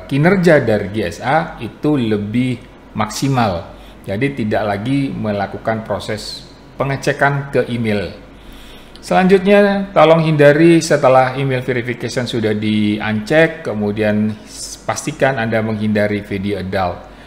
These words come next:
Ini benar-benar tidak boleh kita aktifkan. Demikian juga yang ada di option, tolong hindari langsung dilakukan proses skip.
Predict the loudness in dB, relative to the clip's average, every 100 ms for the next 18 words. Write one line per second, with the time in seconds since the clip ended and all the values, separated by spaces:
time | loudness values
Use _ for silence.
0 | -20 -10 -4 -2 0 0 0 0 0 -2
1 | -2 -4 -4 -6 -4 -4 0 2 2 0
2 | -8 -8 -6 -6 -8 -10 -10 -8 -8 -10
3 | -18 -20 -20 -20 -14 -8 -6 -2 0 2
4 | 4 4 4 2 -2 -2 0 -2 0 0
5 | 2 0 0 -2 -4 -6 -12 -6 0 0
6 | -2 -10 -20 -20 -20 -20 -20 -20 -18 -4
7 | 0 2 0 0 0 4 4 2 -2 -4
8 | -10 -16 -20 -10 -6 -4 -4 -4 -6 -10
9 | -6 -2 0 0 -2 -4 -4 -6 -6 -10
10 | -10 -10 -10 -4 -4